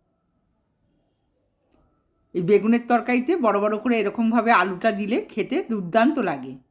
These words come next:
এবার দেখুন, ওই তেলেতেই দিয়ে দিচ্ছি কালো জিরে। ফোড়নটা একটু নেড়েচেড়ে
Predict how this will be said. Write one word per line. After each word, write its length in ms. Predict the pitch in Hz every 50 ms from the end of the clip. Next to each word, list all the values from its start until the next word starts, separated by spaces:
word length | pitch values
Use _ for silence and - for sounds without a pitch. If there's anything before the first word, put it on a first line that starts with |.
| _ _ _ _ _ _ _ _ _ _ _ _ _ _ _ _ _ _ -
এবার 180 | 185 220 233 220 208
দেখুন, 240 | 240 240 - 247 226 302 415 302
ওই 100 | 220 226 - -
তেলেতেই 380 | 226 220 226 214 214 262 262 208
দিয়ে 160 | 220 214 190 196
দিচ্ছি 260 | 226 - - - - 415 415 -
কালো 280 | - 196 202 190 196 247 311 247
জিরে। 280 | 196 190 170 147 143 135 - - _ _ _ _ _ _ _ _ _ _ _ _ _ _ _ _ _ _ _ _ _ _ _ _ _ _ _ _ _ _ _ _ _ _ _ _ _ _ _ _ _ _ _ _ _ _ _ _ _ _ _ _ _ _ _ _ _ _ _ _ _ _ _ _ _ _
ফোড়নটা 380 | _ - 208 208 220 226 233 247
একটু 200 | 233 233 - - 254
নেড়েচেড়ে 480 | 247 226 202 196 202 - 226 220 254